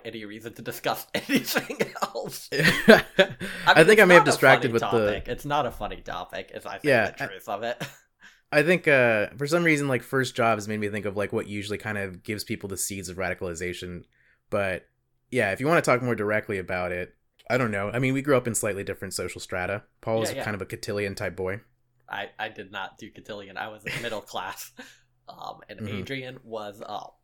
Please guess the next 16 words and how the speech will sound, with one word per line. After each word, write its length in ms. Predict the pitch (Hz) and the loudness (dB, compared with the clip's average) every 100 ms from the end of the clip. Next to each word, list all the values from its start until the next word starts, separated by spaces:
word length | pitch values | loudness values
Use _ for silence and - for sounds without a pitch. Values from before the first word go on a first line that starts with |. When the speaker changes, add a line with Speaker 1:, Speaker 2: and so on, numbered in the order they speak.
| _ | _
Speaker 1:
what, 200 | 127 - - | -12 -12 -12
what 140 | 127 | -12
do 60 | 143 | -12
you, 120 | - _ _ 123 | -14 _ _ -14
dirt 280 | 107 139 147 | -4 -2 -2
boy, 640 | 147 139 139 135 135 131 127 | -6 -2 -2 -2 -6 -8 -10
uh, 280 | 113 117 - - | -10 -8 -10 -12
poor 220 | - 139 | -8 -6
peasant, 540 | 131 120 120 143 139 135 | -4 -2 2 2 2 -2
Speaker 2:
<laughs> 60 | |
Speaker 1:
serf, 420 | - - - 123 143 | -4 -6 -2 2 6
Speaker 2:
Mud 200 | 143 135 | 6 8
boy. 320 | 151 170 214 - 214 | 10 10 10 4 -2
Speaker 1:
peasant, 800 | - 131 123 165 190 226 214 - 226 | 0 -2 2 2 2 0 0 -2 -4
Speaker 2:
<laughs> 80 | - | -4
Speaker 1:
uh, 300 | - - | -6 -6